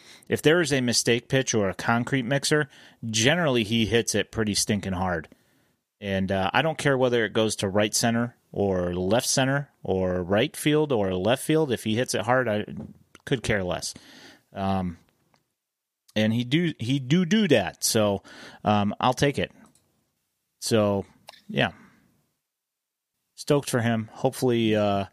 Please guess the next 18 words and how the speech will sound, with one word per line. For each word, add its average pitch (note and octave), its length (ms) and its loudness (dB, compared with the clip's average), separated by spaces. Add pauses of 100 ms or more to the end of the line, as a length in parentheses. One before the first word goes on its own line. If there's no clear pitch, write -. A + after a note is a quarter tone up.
(640)
you A2+ 100 -8
know, A2 120 0
he A2+ 140 -6
puts - 240 -2
his G2+ 160 0
best - 260 0
foot - 180 -2
forward A#2 420 0
and, G2 320 0
uh, G2+ 260 -2 (880)
have C3 140 -8
a A#2+ 40 -6
good B2 180 0
season C3 320 -2
out F2 120 -4
of D#2+ 60 -8
him. - 560 -6
Um, A#2+ 600 2